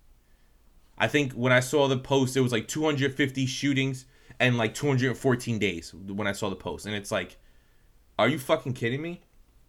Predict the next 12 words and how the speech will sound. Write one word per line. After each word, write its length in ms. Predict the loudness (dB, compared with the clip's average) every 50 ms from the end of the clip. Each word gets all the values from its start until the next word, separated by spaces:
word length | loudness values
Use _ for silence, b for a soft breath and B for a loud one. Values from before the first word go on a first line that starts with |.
| _ -2
And 200 | 0 2 2 2
we've 180 | 2 0 -2 -2
become, 500 | -6 -8 -6 -2 0 0 0 0 -4 -8 -12 -18 _ _ _ _ _ _ _ -20 _ _ _ _
like, 260 | 2 2 4 2 -4 -2 2
even 380 | 4 6 6 4 4 2 -2 -8 _
where 300 | -10 -2 2 6 8 8
we're, 160 | 8 8 6 4
where 180 | 2 2 2
we 100 | 2 2
stand 300 | 0 0 -2 -2 0 2
right 160 | 0 0 0 2
now, 360 | 2 2 2 2 0 -6